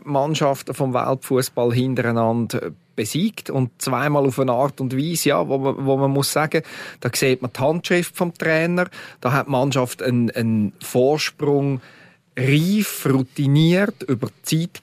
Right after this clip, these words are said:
gebracht. Ja, und, und hat das können umsetzen, was man das Gefühl hat, hat er ihnen mit auf den Weg gegeben. Ähm, es hat viele taktische Sachen gegeben, die ich, die ich sehr gut gefunden habe.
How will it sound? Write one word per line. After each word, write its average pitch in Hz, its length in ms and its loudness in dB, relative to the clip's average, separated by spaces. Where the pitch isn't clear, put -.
gebracht. 165 580 -4
Ja, 139 260 -2
und, 131 380 0
und 123 400 2
hat 123 160 -2
das 156 380 2
können 135 200 2
umsetzen, 170 720 2
was 127 140 0
man 131 80 0
das - 100 -4
Gefühl 151 340 4
hat, 131 140 0
hat 123 220 -2
er 131 420 2
ihnen 127 260 0
mit 123 280 -2
auf 107 160 -8
den 104 160 -4
Weg 131 360 0
gegeben. 175 300 -2
Ähm, 117 360 0
es - 100 -10
hat 120 160 -4
viele 135 260 2
taktische 160 680 -2
Sachen - 460 0
gegeben, 147 600 -2
die 147 80 -2
ich, 147 160 -4
die 139 240 -2
ich 139 80 0
sehr 147 320 2
gut 143 360 0
gefunden 143 440 0
habe. 135 360 2